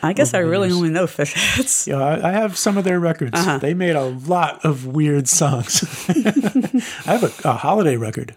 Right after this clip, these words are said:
Speaker 2: There's a Barnes and Barnes holiday album.
Speaker 1: Do they do, like, traditional holiday tunes?
Speaker 2: No,
Speaker 1: No.
Speaker 2: they
Speaker 1: <laughs>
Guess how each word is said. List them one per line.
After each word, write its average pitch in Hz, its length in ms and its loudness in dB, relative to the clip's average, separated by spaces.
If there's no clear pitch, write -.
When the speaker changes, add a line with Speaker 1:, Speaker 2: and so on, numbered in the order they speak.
Speaker 2:
There's 165 160 0
a 170 40 4
Barnes 156 300 0
and 151 100 0
Barnes 156 220 0
holiday 147 360 0
album. 110 300 -8
Speaker 1:
Do 202 100 -4
they 170 120 2
do, 175 220 2
like, 165 160 -4
traditional 190 480 0
holiday 214 380 0
tunes? 180 200 -2
Speaker 2:
No, 196 300 2
Speaker 1:
No. 185 160 0
Speaker 2:
they - 0 -
Speaker 1:
<laughs> 480 460 0